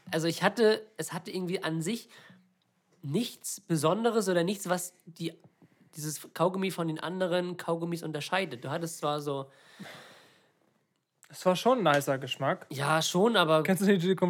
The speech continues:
Speaker 2: dieses Big Red, dieses Zimt-Kaugummi?
Speaker 1: Ja.
Speaker 2: Das war auch
Speaker 1: Das
Speaker 2: immer
Speaker 1: ist auch
Speaker 2: so
Speaker 1: geil. Das war in der gelben Verpackung war das, ne?
Speaker 2: Rot.
Speaker 1: Rot?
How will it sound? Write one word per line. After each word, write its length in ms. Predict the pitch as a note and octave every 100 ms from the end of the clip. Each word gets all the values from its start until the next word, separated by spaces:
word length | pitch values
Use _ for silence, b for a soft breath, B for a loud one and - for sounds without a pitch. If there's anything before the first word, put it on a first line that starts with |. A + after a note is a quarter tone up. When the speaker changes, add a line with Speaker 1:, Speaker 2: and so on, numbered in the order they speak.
| D#3+
Speaker 2:
dieses 260 | E3 D#3
Big 260 | D3 F#3 E3
Red, 380 | D#3+ G3 G3 -
dieses 260 | D3 D3
Zimt-Kaugummi? 720 | - G#3+ - F#3+ G3 A3+ B3+ A3+
Speaker 1:
Ja. 640 | D3+ D3 D3+ C#3+ C#3+ E3 -
Speaker 2:
Das 180 | E3+
war 100 | E3+ D#3
auch 80 |
Speaker 1:
Das 100 | D3+
Speaker 2:
immer 100 | D#3
Speaker 1:
ist 60 | D3+
auch 100 | D#3+
Speaker 2:
so 40 | D3+
Speaker 1:
geil. 160 | C#3+
Das 140 | C#3 C#3
war 80 |
in 60 | C#3
der 80 | C#3
gelben 260 | E3 F3+
Verpackung 380 | D#3 C#3 B2+ A#2+
war 120 | A#2+
das, 200 | A#2 A#2
ne? 120 | D3+ F3+
Speaker 2:
Rot. 140 | G#3+ _ -
Speaker 1:
Rot? 260 | D3+ G#3+